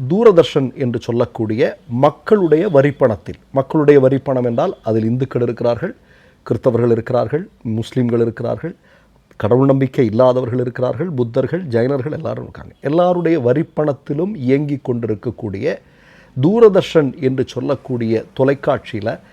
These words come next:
லைவா ஒளிபரப்பி கொண்டிருந்தார்கள்.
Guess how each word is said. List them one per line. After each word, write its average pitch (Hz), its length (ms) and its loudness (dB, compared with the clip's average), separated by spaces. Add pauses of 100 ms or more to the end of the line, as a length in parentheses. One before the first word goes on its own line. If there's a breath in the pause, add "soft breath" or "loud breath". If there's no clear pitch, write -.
(340 soft breath)
லைவா 220 680 8 (240)
ஒளிபரப்பி 147 580 0
கொண்டிருந்தார்கள். 95 640 -6